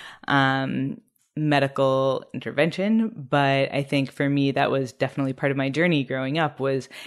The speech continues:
hey, I am where I am today because of modern medicine. And so really was excited about the opportunity to combine things I loved and was excited about learning more about with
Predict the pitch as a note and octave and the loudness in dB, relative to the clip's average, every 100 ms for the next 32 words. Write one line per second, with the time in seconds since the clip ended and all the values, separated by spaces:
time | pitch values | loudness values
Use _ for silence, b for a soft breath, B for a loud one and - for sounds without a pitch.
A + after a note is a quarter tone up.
0 | B F3+ D#3+ C3+ C3 C3+ C#3 C3+ C3 C3 | B 4 4 4 2 0 0 0 -2 -2
1 | C3 C3 C3 C3+ C3+ C3 B2+ B2 - C3+ | -2 -4 -4 0 0 0 -4 -8 -4 -2
2 | C3 A#2+ - B2 - C3 C3 C3 C3+ C3 | -2 -4 -6 -6 -4 -4 -4 -4 -4 -4
3 | B2+ - C3 C3 C3+ B B B - C3+ | -6 -6 -6 -6 -8 B B B -2 0
4 | C3 C#3 D3 C3+ C3+ C3 B2+ C#3 C3 C3 | 0 -2 0 2 2 -2 -2 -2 -2 -4
5 | B2+ C3+ C#3+ C#3+ G#3+ F#3 D#3+ C#3+ C3+ C#3 | -4 -2 -2 2 4 4 4 4 2 2
6 | C3 C3 C3 C#3 C3 C3 B2+ - C3 C3+ | 2 0 -4 -2 -2 -2 -8 -10 -6 -4
7 | C3+ C3+ C#3 C3+ C3 C3 C3+ C3+ B2+ C3 | -4 -4 -2 -2 -2 -2 0 -2 -2 -4
8 | B2+ B2+ B2+ B2+ - C#3 - - - - | -4 -4 -6 -8 -6 -6 -8 -20 -20 -20
9 | - - C#3 C3 C3+ - D3+ D#3 C#3+ C3 | -8 -2 0 2 0 2 2 4 2 2
10 | C3 C3 B2 C3+ C3 C3 - - C#3 B2+ | -2 -2 0 0 0 -6 -10 -6 -4 -4
11 | - | -6